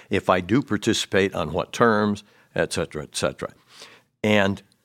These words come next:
and when you add all those up, and, and it's the emerging, emerging society. But again, to talk to somebody initially s-, with that as a starting point. Uh, by the way, uh,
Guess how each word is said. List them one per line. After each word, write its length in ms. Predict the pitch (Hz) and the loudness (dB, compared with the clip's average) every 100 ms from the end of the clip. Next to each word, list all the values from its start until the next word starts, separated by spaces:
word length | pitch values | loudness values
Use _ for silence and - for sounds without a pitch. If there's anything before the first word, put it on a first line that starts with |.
| _ _ - | _ _ -2
and 360 | 104 104 107 - | 2 2 0 -4
when 180 | 98 98 | -4 -2
you 80 | 82 | 0
add 240 | 120 139 165 | 2 4 6
all 200 | 143 131 | 4 4
those 240 | 117 101 | 2 2
up, 280 | 131 95 - | 0 0 -4
and, 160 | 101 95 | -8 -6
and 220 | 107 98 | -4 -4
it's 180 | 101 - | -4 -4
the 180 | 104 101 | -4 -2
emerging, 600 | 98 101 95 90 87 - | 0 0 0 -2 -4 -4
emerging 540 | 101 101 101 95 85 69 | -4 0 0 0 -4 -8
society. 720 | - - - 139 110 67 50 - _ - - _ _ _ - | -6 -2 2 2 2 -4 -12 -18 _ -20 -20 _ _ _ -6
But 100 | 92 | -6
again, 500 | 85 156 139 110 104 _ - | 2 4 4 0 -6 _ -18
to 100 | 92 | -16
talk 460 | - - 139 185 | -10 2 4 4
to 100 | - | -2
somebody 480 | 160 151 135 117 107 | 0 2 2 2 2
initially 800 | 98 101 135 - - 78 85 - _ _ _ _ _ - | 0 2 0 0 -4 -6 -6 -10 _ _ _ _ _ -2
s-, 160 | - - | -2 0
with 140 | 104 104 | 0 4
that 200 | 117 120 | 4 4
as 140 | 98 | 0
a 60 | 95 | -4
starting 380 | - 110 95 | 0 0 0
point. 260 | 85 - - _ _ _ _ - | -6 -10 -12 _ _ _ _ -4
Uh, 240 | 95 87 - _ - | -2 -2 -6 _ 0
by 160 | 160 | 2
the 80 | 139 | 2
way, 180 | 85 - - _ | -6 -8 -18 _
uh, 320 | 104 95 85 | -4 -2 -4